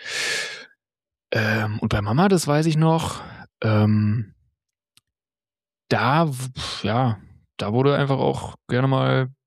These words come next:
ich glaub, viel kaputt gemacht. Also viel, viel Destruktivität in so Streitgesprächen. Ähm, ja, wenn dann mal so ein Regentag war, du musstest zu Hause bleiben, ähm, da war eigentlich viel,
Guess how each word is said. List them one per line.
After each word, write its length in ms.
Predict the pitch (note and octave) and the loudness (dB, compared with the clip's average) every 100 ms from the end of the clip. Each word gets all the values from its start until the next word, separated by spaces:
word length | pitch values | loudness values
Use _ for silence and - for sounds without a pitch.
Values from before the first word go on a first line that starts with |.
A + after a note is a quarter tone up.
| _ - | _ -16
ich 120 | - | -4
glaub, 260 | B2+ - | -4 -4
viel 320 | - C3 C#3 C3+ | -2 2 2 2
kaputt 300 | A#2+ - - | 0 -2 0
gemacht. 440 | C3+ A2 - - - | 0 0 -4 -14 -8
Also 160 | G2 A2 | -6 -4
viel, 500 | - A#2+ A#2+ A#2 - _ _ _ _ - | 0 4 4 2 -2 _ _ _ _ -12
viel 200 | - B2+ | -4 0
Destruktivität 960 | C3+ C#3 - A#2 - A#2+ - C#3 B2+ - | 2 0 -2 -2 0 0 2 2 2 0
in 460 | A2+ A2+ G#2+ G#2+ | 2 4 4 2
so 260 | A2+ A2+ A2 _ - | 2 2 2 _ -10
Streitgesprächen. 720 | - - - - A#2 A2 A2+ - | -4 -4 -6 -8 -6 -4 -6 0
Ähm, 500 | C3 B2+ B2 A#2+ A#2+ _ _ _ _ _ _ _ _ _ _ _ _ _ _ _ _ _ | 4 4 4 0 -4 _ _ _ _ _ _ _ _ _ _ _ _ _ _ _ _ _
ja, 240 | A#2+ A2+ A2 | 2 4 4
wenn 100 | G#2+ | 2
dann 120 | A#2+ | 2
mal 100 | D#3 | 4
so 60 | E3 | 4
ein 60 | |
Regentag 500 | D#3 D#3 D#3+ D3+ D3+ | 4 4 2 0 2
war, 200 | D#3 D#3+ | 4 4
du 60 | D#3+ | 2
musstest 260 | B2+ B2 | 0 -2
zu 100 | - | 0
Hause 200 | G#2+ C3+ | 2 2
bleiben, 680 | C#3+ D3 D#3 D#3 - A2+ G#2+ - | 2 2 2 2 0 -2 -4 -6
ähm, 260 | - - - - - _ _ - - - _ _ _ _ _ _ _ | -8 -8 -10 -16 -20 _ _ -20 -20 -20 _ _ _ _ _ _ _
da 140 | - G2+ | -6 -2
war 200 | G#2+ A2 | -2 0
eigentlich 260 | A#2+ A2+ - | 0 0 0
viel, 520 | - B2 A#2+ A#2 | 2 4 6 4